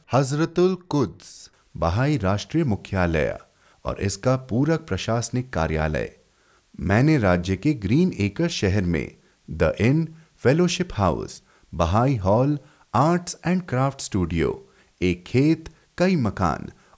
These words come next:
और अब्दुल बहा के कदमों द्वारा आशीर्वादित किए गए मानसेलवेट के उस पट्टे के अलावा कई भूखंड कैलिफोर्निया के गीसरविल में बोस हाउस, बहाई हॉल, एक फलों का बाग,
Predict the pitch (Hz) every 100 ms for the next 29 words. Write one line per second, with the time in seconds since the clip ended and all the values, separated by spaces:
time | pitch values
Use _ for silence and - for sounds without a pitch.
0 | - 87 98 113 135 131 117 131 131 135
1 | - 87 123 151 92 73 92 127 - _
2 | - 120 127 165 156 160 170 180 - 156
3 | 151 - 76 - - _ _ - 98 123
4 | 127 - 160 170 180 180 - 165 - 170
5 | 175 - 135 - 180 180 98 87 80 76
6 | - - _ _ - 147 143 90 135 156
7 | 151 170 175 - _ _ - 104 117 -
8 | 156 180 185 190 208 135 120 - 180 123
9 | 98 82 62 - _ _ - 92 147 151
10 | - 95 62 - - _ _ - 76 85
11 | 127 160 110 131 156 165 - _ - 175
12 | 190 - 131 135 151 127 85 80 58 -